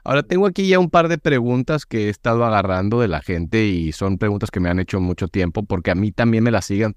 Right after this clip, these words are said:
me las siguen haciendo. La gente, como estamos diciendo, pues quiere lo que sea menos invasivo y te dicen que, "Mira, esto es reversible, la chingada". Entonces, vamos a hablar,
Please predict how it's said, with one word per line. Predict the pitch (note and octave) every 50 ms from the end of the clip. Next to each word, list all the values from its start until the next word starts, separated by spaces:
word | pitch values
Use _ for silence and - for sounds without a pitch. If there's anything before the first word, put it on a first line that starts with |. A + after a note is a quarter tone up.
| - -
me | E2+ E2+ D2
las | D2 C#2+
siguen | - E2 F2 F#2
haciendo. | F#2+ - F3 F#3+ E3 B2 E2+ - _ _ _ - - - -
La | A2 A2+
gente, | - F3 F3+ E3+ - - F2+ E3+ _ -
como | - B2 A#2 G#2
estamos | - - - C3 C3+ C#3+
diciendo, | B2+ A#2 B2+ C3 C#3 C3+ - _ _ - _ _ -
pues | A#2 G#2+ -
quiere | - C3+ C#3+ E3 E3+
lo | D#3+ C#3+
que | - - B2 G#2+ F#2+
sea | - A#2 B2
menos | C3 C3+ C3+ C3 C#3 C#3 - -
invasivo | D3+ C#3+ B2 G2+ - - - G#2 G#2 A#2 A#2+ C3+ C#3
y | A#2+ G#2
te | G2 - G#2+ F#2+ F#2
dicen | G2+ G#2 G#2 - C#3+ B2+ B2+ A#2
que, | - - A#2+
"Mira, | A#2+ B2 C#3 D#3 D#3+
esto | D3 - - E3
es | D3+
reversible, | - D3 C#3+ C3+ A2+ G2+ - A2+ B2 C3+ C#3+
la | B2+ A2
chingada". | - G#2+ G2+ G#2 G2 E2 D#2 D2+ - _ _ _ -
Entonces, | A2 A2+ A#2+ A2 - C#3 C3 A2 E2+ C#2+ C2 B1 - _ _ _ _ _ _ _ _ _ _ _ _ _ _ _ - _ - - _ _ _ _ _ - -
vamos | - B2 C#3 D#3+ F3 F3 F3+
a | E3+
hablar, | D3+ C#3+ C3+ C#3 D3 -